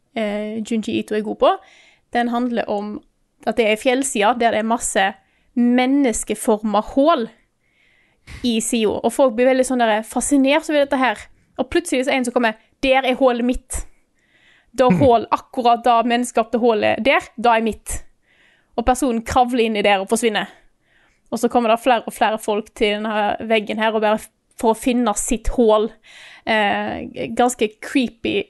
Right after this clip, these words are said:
Speaker 1: eh, stuff. Og en av de lengre historiene han har, eh, ikke at det er en lang historie nødvendigvis, det er en samling av korte historier satt i samme, eh, tema, eller samme område, dette er i samme by. Den heter Uzumaki.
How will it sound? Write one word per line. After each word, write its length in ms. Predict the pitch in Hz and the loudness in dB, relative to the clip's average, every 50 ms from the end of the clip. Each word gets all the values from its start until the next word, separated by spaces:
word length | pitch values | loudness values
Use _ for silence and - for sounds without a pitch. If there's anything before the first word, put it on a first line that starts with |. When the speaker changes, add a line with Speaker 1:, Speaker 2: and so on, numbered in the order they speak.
| _ - | _ -8
Speaker 1:
eh, 220 | 214 214 208 208 | -8 -6 -6 -6
stuff. 360 | 202 - 233 226 233 - - - | -4 -2 -2 -2 -4 -4 -10 -6
Og 60 | - | -2
en 180 | - 302 320 294 | 0 0 2 2
av 80 | 277 | 0
de 80 | 269 294 | 0 0
lengre 500 | 311 330 349 320 254 214 196 - - 208 | 0 2 2 0 0 -2 -4 -4 -4 -4
historiene 400 | 214 214 - 254 240 220 214 202 | -4 -4 -2 -2 -2 -2 -2 -4
han 100 | - 220 226 | -4 -2 0
har, 180 | 247 311 381 370 - _ _ _ _ _ _ _ _ | 2 2 2 0 -2 _ _ _ _ _ _ _ _
eh, 200 | - 240 226 220 214 | -2 0 0 0 0
ikke 100 | 240 - | -4 -4
at 60 | 214 | -4
det 80 | 220 233 | -4 -2
er 40 | 247 | 0
en 40 | 269 | 0
lang 180 | 277 247 220 214 | 0 0 -2 -4
historie 540 | 208 214 - - 226 220 208 208 202 196 - _ 330 320 | -6 -6 -6 -6 -6 -4 -4 -4 -4 -6 -6 _ -12 -10
nødvendigvis, 440 | 240 226 220 202 196 208 233 269 269 | -8 -8 -6 -4 -2 0 0 0 0
det 20 | 269 | 0
er 80 | 226 | -2
en 80 | 226 220 | -2 -4
samling 680 | - - - 262 247 240 247 262 269 254 220 196 202 | -10 -10 -6 -6 -4 -4 -2 -2 -4 -4 -6 -8 -10
av 300 | - - 208 202 202 214 _ _ _ - - _ _ - | -10 -4 -2 -2 -2 -2 _ _ _ -20 -20 _ _ -12
korte 460 | - - 285 269 - - - - - 208 | -4 -2 -2 -2 -4 -10 -14 -6 -4 -2
historier 500 | 202 214 220 - 247 226 208 208 - - - | -2 -2 0 0 0 0 2 0 0 -2 -2
satt 260 | - - 233 - _ - - | -2 -6 -8 -8 _ -14 -12
i 60 | 220 | -10
samme, 480 | - - 220 226 233 220 208 196 196 _ _ _ _ _ _ _ _ _ _ - | -8 -8 -6 -4 -4 -2 -2 -2 -4 _ _ _ _ _ _ _ _ _ _ -6
eh, 360 | 247 214 196 196 196 202 202 | -4 -4 -2 -2 -4 -6 -6
tema, 320 | - - - 254 233 220 202 | -4 0 2 2 2 2 0
eller 120 | 202 220 | -4 -2
samme 200 | - 247 226 - | 0 0 0 2
område, 400 | - 254 247 254 233 190 - 233 | 2 2 2 2 2 2 0 0
dette 100 | 240 247 233 | 0 0 -2
er 0 | |
i 80 | 208 214 | -2 -2
samme 320 | - 233 226 220 208 - 226 233 | -2 -4 -4 -4 -6 -6 -6 -6
by. 320 | 208 190 226 240 285 320 311 _ _ _ _ _ _ _ _ _ _ _ _ _ _ _ _ _ - 240 | -2 0 2 2 2 2 0 _ _ _ _ _ _ _ _ _ _ _ _ _ _ _ _ _ -6 -2
Den 180 | 240 240 240 | -2 -2 0
heter 300 | 220 247 247 - - 226 - | -2 -4 -4 0 -2 -2 0
Uzumaki. 760 | 240 240 208 - 240 233 226 220 196 202 - - - - 220 | 2 0 0 2 0 2 2 2 0 0 -2 -6 -8 -8 -8